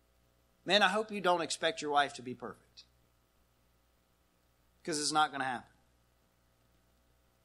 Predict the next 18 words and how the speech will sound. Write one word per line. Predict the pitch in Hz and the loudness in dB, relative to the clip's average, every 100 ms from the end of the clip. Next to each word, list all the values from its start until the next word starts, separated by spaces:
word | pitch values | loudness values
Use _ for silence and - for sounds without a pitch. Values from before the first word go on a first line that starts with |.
| _ | _
You | 147 170 | -6 2
need | 202 | 4
to | 208 | 6
let | 196 196 | 6 6
her | 208 | 6
know | 202 220 | 6 6
that | 190 165 165 | 4 0 0
you | 196 | 0
love | 185 196 220 | 6 6 6
her | 214 226 | 4 2
even | 202 220 220 208 | 2 2 2 4
though | 214 | 2
she | 208 - 220 202 | 2 0 0 0
may | 202 208 | 2 0
at | 202 | 0
times | 190 208 190 185 - - _ _ _ _ _ - | 2 4 2 0 -4 -6 _ _ _ _ _ -2
not | 160 180 | 4 4
exactly | 165 185 170 151 | 4 2 2 -6